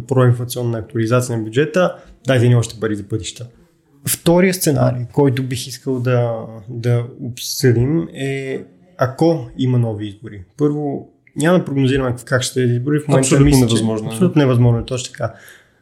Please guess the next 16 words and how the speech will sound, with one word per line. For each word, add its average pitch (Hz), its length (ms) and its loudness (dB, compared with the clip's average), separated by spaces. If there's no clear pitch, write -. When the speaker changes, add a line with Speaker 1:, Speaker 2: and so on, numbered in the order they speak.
Speaker 1:
Но 139 80 4
пък 120 120 -4
може 156 200 4
да 139 120 -8
прогнозираме 139 920 2
как 139 220 -2
би 139 80 -2
изглеждало 135 340 0
едно 127 200 2
служебно 123 460 0
правителство. 117 580 -6
Вече 131 360 0
всички 139 300 -2
големи 131 440 4
имена, 123 440 0
които 123 380 -8